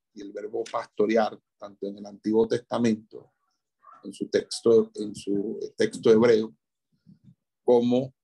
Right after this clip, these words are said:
en el Nuevo Testamento, en su texto griego, paso a decirles que la historia de Israel se presenta con frecuencia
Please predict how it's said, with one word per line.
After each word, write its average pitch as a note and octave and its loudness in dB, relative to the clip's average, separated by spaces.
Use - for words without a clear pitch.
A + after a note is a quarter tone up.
en G#2+ -14
el G#2 -8
Nuevo G#2+ 2
Testamento, A2+ 0
en A2 -4
su - -8
texto A2 0
griego, A2+ 4
paso C3+ 0
a C3+ -2
decirles B2+ -8
que A2+ -4
la G#2+ -4
historia C#3+ 2
de G#2 -8
Israel G#2 -8
se G#2+ -4
presenta A#2 -2
con C3 2
frecuencia A2 -4